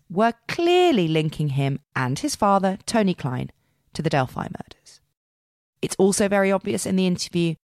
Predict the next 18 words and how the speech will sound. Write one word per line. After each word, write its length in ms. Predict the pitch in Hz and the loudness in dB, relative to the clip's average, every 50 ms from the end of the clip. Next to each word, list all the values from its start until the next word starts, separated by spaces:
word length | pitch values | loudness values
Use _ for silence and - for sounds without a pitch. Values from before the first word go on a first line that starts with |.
| _ _ | _ _
that 160 | - 185 - - | -6 -6 -2 0
police 380 | 190 208 214 202 196 - - | 2 2 2 2 0 -4 -6
think 460 | - - 196 180 165 - - - - _ _ | -4 -2 -2 -2 -2 -4 -8 -16 -20 _ _
the 100 | - 160 | -6 -6
killer 380 | - - 170 156 151 143 139 139 - _ | -2 -2 -2 0 0 0 -2 -4 -6 _
is 340 | - 151 143 139 139 - - - | -2 0 0 0 -2 -6 -12 -10
Tony, 520 | _ - - 247 214 160 - - - _ _ _ _ _ | _ 0 2 2 2 2 -2 -10 -16 _ _ _ _ _
Kegan's 400 | - 165 156 139 - 127 127 - | -4 -2 -2 0 -2 -4 -4 -6
dad, 460 | - - 175 165 147 135 - - - - _ _ _ _ _ _ _ _ | -6 -4 -2 -2 -2 -4 -6 -8 -14 -18 _ _ _ _ _ _ _ _
and 120 | - 147 131 | -4 -4 -4
that 100 | - - | -2 0
they 100 | 135 131 | 0 0
want 240 | 131 131 127 117 - | 0 0 -2 -2 -2
Kegan 420 | - 208 220 214 - 127 131 139 | -2 -2 0 0 -2 -4 -4 -4
to 100 | - 165 | -6 -6
turn 240 | - - 143 127 120 | -4 -2 -2 -2 0
him 160 | 117 120 147 | 0 0 0
in. 320 | 156 147 123 113 - - | 2 0 0 -2 -4 -8